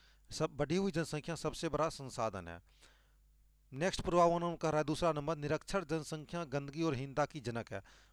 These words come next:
मतलब निरक्षर जनसंख्या गंदगी और हीन, गंदगी और हीनता का जनक है। तो कौन सा कथन इसमें सत्य है? देखिए केवल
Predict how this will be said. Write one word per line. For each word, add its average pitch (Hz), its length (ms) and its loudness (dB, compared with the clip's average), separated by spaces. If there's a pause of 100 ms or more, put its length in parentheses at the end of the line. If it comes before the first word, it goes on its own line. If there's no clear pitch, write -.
मतलब 156 240 2
निरक्षर 160 480 2
जनसंख्या 151 580 -4
गंदगी 139 460 0
और 185 220 4
हीन, 123 360 -12 (440)
गंदगी 147 320 -2
और 175 120 4
हीनता 143 300 0
का 160 180 -2
जनक 123 320 -4
है। 101 100 -6 (300)
तो - 120 -12
कौन 180 180 6
सा 170 120 2
कथन 160 300 -4
इसमें 156 240 -6
सत्य 107 320 -8
है? 85 120 -8
देखिए 90 320 -12 (440)
केवल 156 280 -2